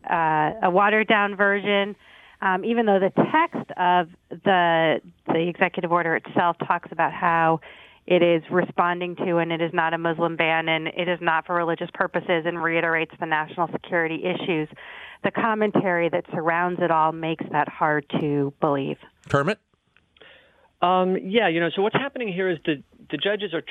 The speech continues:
Speaker 3: treating this as though it's basically an attempt to pretty up or improve the first order,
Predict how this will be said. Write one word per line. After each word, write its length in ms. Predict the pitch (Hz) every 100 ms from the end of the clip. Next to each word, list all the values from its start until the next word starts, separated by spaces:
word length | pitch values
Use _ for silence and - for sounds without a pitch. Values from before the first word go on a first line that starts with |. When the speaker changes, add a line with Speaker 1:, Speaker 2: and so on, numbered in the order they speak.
| -
Speaker 3:
treating 280 | 185 180
this 140 | 160 147 -
as 140 | 131 123 127
though 420 | 135 131 127 123 _ _ _ _ _ _ _ - _
it's 160 | 156 -
basically 500 | 151 139 139 139 127 -
an 100 | 131
attempt 500 | - - 156 139 - - - -
to 320 | 131 120 117 - _ _ _ _ -
pretty 260 | 165 147 135
up 240 | 131 - - _ _
or 260 | 123 120 117
improve 580 | 127 123 - 139 127 113 127
the 160 | 123 -
first 240 | 143 131 -
order, 320 | 127 113 117